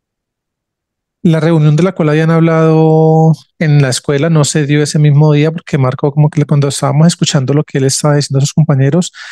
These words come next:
estaban era procurando reunirse en, era en ese mismo día, pero pues después de la escuela. Y vemos que han pasado aproximadamente unos tres días después de ese encuentro que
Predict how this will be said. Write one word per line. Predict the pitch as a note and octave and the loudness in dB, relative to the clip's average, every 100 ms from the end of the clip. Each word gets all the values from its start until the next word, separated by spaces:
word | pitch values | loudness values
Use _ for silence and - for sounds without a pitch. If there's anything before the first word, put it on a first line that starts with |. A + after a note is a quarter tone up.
| - - | -20 -8
estaban | D#3 C#3+ C#3+ | -2 0 2
era | D3+ | 0
procurando | D3+ E3 D#3+ C#3 C3 C#3+ | 0 -4 -2 -4 0 0
reunirse | D3+ D3+ C3+ D3 D3 D#3 | 0 0 0 -2 0 -2
en, | C3+ | 0
era | C3+ C3+ C#3+ D3+ | 0 0 0 2
en | C#3 | 0
ese | C#3 D3+ | 0 0
mismo | D3 D3 D3 D3 D3 | 2 2 2 2 0
día, | D3 D3+ D#3+ | -2 -4 -2
pero | D#3+ D3 | -2 -2
pues | - C3 - | -4 -6 -4
después | C#3+ - C3 | -6 -4 -4
de | C#3 | -2
la | |
escuela. | C#3 - C#3+ C3 C#3+ _ _ _ _ _ _ | -4 -4 -2 -2 -4 _ _ _ _ _ _
Y | - D3 | -2 0
vemos | C#3 D3 | 0 -2
que | - D#3 D3 C#3+ C#3 | 0 0 2 0 0
han | C3 | -2
pasado | D#3+ C#3+ D3+ | -2 0 0
aproximadamente | C#3+ D3+ - C#3 C3+ C#3 D3 D3 C3+ | -2 -2 0 0 2 2 0 0 -2
unos | B2+ C3+ - | 0 0 -2
tres | C#3+ C3+ | -4 -2
días | C3+ C#3 | -2 0
después | C#3 - - C3+ B2+ | -4 -6 -4 -4 0
de | C#3 C3+ C3+ C3+ C#3 C#3 E3 | 0 0 0 0 0 -2 -4
ese | C#3 - | -6 -6
encuentro | C#3 - C#3 C3 C#3 | -10 -2 -2 -2 -4
que | - D3 C3+ C3 C3 C3 | -4 -2 0 0 0 0